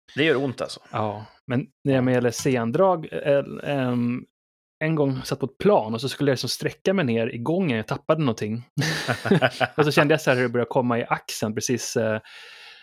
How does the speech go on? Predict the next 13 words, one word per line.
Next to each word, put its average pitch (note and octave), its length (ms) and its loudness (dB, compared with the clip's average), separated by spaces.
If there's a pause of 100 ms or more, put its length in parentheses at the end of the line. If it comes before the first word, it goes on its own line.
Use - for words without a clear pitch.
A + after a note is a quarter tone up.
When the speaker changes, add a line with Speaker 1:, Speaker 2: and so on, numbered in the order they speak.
(280)
Speaker 2:
eh, G#2+ 400 -6 (100)
vad - 240 -4
heter B2 460 -2
det, A#2 260 -4
deltoids, A#2 840 -2
vad B2 100 0
heter B2 180 0
det A#2+ 60 4
uppe A#2 180 -2
vid, A#2 180 0 (340)
precis C#3 260 -2
nere A2+ 320 2
i, A2 240 -4